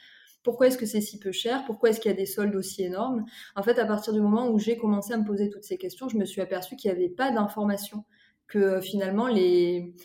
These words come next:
ce que je cherchais, bah, il fallait vraiment, euh, <clears throat> que je cherche, quoi, pour trouver les informations. Donc c'est pour ça en fait qu'Is No Good est né, c'était vraiment parce que, euh,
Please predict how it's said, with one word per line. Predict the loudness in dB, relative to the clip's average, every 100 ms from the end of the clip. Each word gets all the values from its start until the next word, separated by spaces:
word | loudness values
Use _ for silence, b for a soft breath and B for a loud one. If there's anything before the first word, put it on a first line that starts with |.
| b
ce | -10
que | -4
je | -2 -2
cherchais, | -2 -2 -2 0 0
bah, | 2
il | 0
fallait | 0 -2 0
vraiment, | 4 4 4 2
euh, | 0 -2 -4 -10 _ -2
<clears throat> | 0 0 2
que | 2
je | 4 0
cherche, | 2 0 -2 0
quoi, | 0
pour | 0 -8
trouver | -4 0
les | 0 0
informations. | -2 -4 -6 -6 -10 -14 b b b b b b -4
Donc | 0
c'est | 2
pour | 2 0
ça | 0
en | 0
fait | 0 0
qu'Is | -2 2
No | 2
Good | 4 2 2
est | 2
né, | 2 2
c'était | 0 -4 -4
vraiment | -4 -2 -2
parce | -4 -8 -8 -10
que, | -2
euh, | 2 2 2